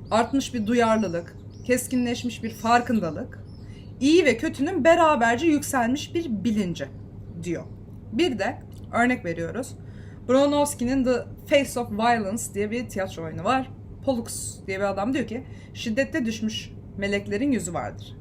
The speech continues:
Şiddette düşmüş meleklerin yüzü vardır diyor.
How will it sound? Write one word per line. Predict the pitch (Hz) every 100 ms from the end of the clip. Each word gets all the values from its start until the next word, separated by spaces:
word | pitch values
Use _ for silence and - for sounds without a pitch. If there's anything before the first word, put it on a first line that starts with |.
| - -
Şiddette | - 175 170 170 - 349 - - - -
düşmüş | 214 220 - 226
meleklerin | 190 196 233 254
yüzü | 220 180
vardır | 175 147 - - - 160
diyor. | 170 170 311